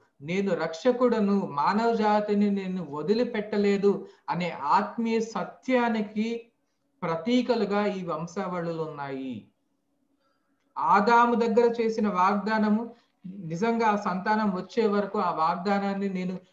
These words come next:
మీరు మధ్యలో మీ మానవ జాతి ఎంత ఘోరమైన పాపాలు చేసినా, నాకెంత కోపం తెప్పించినా, నేను దీర్ఘశాంతము గల దేవుడను, నేను మీ,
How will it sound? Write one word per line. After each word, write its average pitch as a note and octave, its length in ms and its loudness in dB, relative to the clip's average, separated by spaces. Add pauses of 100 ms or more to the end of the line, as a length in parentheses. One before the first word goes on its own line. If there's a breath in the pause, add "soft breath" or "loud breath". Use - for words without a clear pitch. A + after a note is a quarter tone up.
(140)
మీరు F3+ 220 0
మధ్యలో G3 460 0
మీ G3+ 180 4
మానవ F3+ 460 0
జాతి G3+ 340 -2
ఎంత F#3 280 -6 (120)
ఘోరమైన G3+ 420 0
పాపాలు F3+ 500 -6
చేసినా, D#3+ 300 -10
నాకెంత D3+ 400 -12
కోపం F3 380 -6
తెప్పించినా, D#3 600 -10 (420 soft breath)
నేను F3 240 -2
దీర్ఘశాంతము G#3+ 1080 0
గల G#3 160 0
దేవుడను, D#3 760 -6 (420)
నేను G3+ 480 0 (200)
మీ, G#3+ 580 2